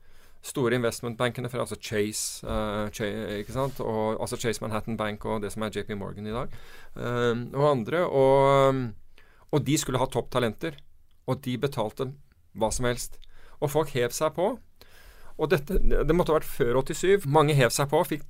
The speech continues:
doblet og tredobbelt, eh, lønningene sine. Da plutselig ble det kult. Da plutselig så du meglere som kjørte sportsbiler og sånt, og før det så, så var dette veldig low-key. Var ikke noe, var ikke noe kult yrke. Ehm,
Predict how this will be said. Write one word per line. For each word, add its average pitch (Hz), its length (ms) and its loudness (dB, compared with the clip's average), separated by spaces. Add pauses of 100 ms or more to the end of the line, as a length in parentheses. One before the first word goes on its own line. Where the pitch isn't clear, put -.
doblet 110 500 4
og 143 120 -4
tredobbelt, 113 560 0 (100)
eh, 117 400 0
lønningene 104 400 2
sine. 139 240 0
Da 127 180 4
plutselig 120 380 -2
ble 104 140 -2
det 113 100 -2
kult. - 380 -2 (180)
Da 147 160 6
plutselig 143 380 2
så 123 100 2
du 117 60 -2
meglere 107 400 -2
som 123 160 -6
kjørte 117 440 2
sportsbiler 110 640 -6
og 123 100 0
sånt, 113 200 0
og 123 80 -6
før 135 160 0
det 190 100 -2
så, 147 160 0 (680)
så 160 140 -4
var 139 180 4
dette 139 160 -6
veldig 127 240 -2
low-key. 117 480 -4 (460)
Var 117 180 -2
ikke 175 160 -8
noe, 165 400 0 (140)
var 127 100 -8
ikke 160 100 -8
noe - 140 -8
kult 107 400 -10
yrke. 120 380 -8 (840)
Ehm, 107 720 -6